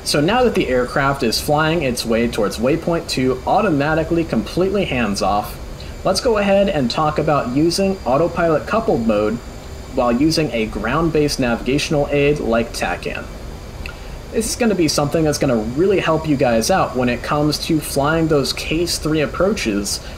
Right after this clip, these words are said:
onto the carrier by allowing you to fly a hands-off hold in the stack waiting for your actual approach time. If you guys would like me to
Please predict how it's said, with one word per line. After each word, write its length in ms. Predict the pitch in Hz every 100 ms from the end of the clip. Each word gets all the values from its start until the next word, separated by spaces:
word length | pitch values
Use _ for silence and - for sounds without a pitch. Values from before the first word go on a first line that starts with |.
| - -
onto 300 | 151 180 170
the 120 | 165
carrier 520 | 139 113 95 76 - - - -
by 140 | 123 127
allowing 460 | 123 135 160 170
you 60 | 175
to 100 | 113
fly 420 | - 131 131 139
a 200 | 117 104
hands-off 840 | - 143 151 147 - 123 120 113 -
hold 540 | - 208 143 113 110 - - - - - - - - -
in 300 | 151 160 180 185 143
the 100 | 117
stack 540 | - - 208 123 117
waiting 400 | 127 135 143 151
for 140 | 147
your 200 | 147 -
actual 440 | 117 117 - 120 127
approach 440 | 123 110 90 -
time. 320 | - 76 - - - - - - - - - - - - - - - - - - - 160
If 200 | 196 247
you 80 |
guys 300 | 175 147 151
would 140 | 147 120
like 240 | 113 117
me 160 | 151 160
to 160 | -